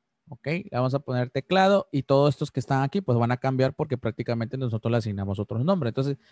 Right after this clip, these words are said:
vamos a quitar esto y vamos a poner aquí, ¿qué vamos a poner nosotros? Vamos a poner Keypad. ¿Ok?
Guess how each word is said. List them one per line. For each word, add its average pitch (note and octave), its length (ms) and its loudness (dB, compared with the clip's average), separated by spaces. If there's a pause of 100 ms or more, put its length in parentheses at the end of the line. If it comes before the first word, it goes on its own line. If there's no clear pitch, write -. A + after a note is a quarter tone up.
(220)
vamos D3+ 260 -2
a D#3+ 100 0
quitar D#3+ 280 0
esto E3 440 0
y C3 100 -4
vamos C3 200 0
a C3 80 -2
poner A#2+ 200 -8
aquí, B2 200 -10
¿qué D3 160 -10
vamos D#3 160 -2
a D#3+ 60 -2
poner D3+ 180 -6
nosotros? C3 400 -8
Vamos B2+ 200 -8
a - 20 -16
poner B2 260 -10
Keypad. D#3+ 440 -6 (1400)
¿Ok? A#2 140 -12